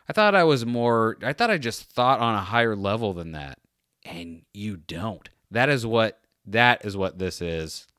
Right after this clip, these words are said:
eventually. It doesn't, it's not always gonna be this, but that is what I'm coming to the conclusion to right now. I'm way less than I ever thought I was.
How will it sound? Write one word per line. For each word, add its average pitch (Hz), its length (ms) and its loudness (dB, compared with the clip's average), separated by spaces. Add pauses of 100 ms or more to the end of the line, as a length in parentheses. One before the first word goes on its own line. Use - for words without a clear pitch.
(280)
eventually. 85 760 -10 (840)
It 147 80 -6
doesn't, 170 280 0
it's 139 200 -4
not 202 200 6
always 180 260 8
gonna 180 180 0
be 180 160 0
this, 180 420 0
but 113 440 0 (200)
that 135 220 4
is 131 140 0
what 123 160 2
I'm 113 140 -2
coming 110 280 -2
to 110 100 -6
the 101 120 -2
conclusion 101 500 -4
to 101 120 -4
right 95 220 2
now. 87 340 -2 (840)
I'm 110 280 0
way 151 920 4
less 113 440 2
than 101 140 -6
I 95 160 -2 (120)
ever 117 500 0
thought 92 340 0
I 85 100 -2
was. 80 460 -8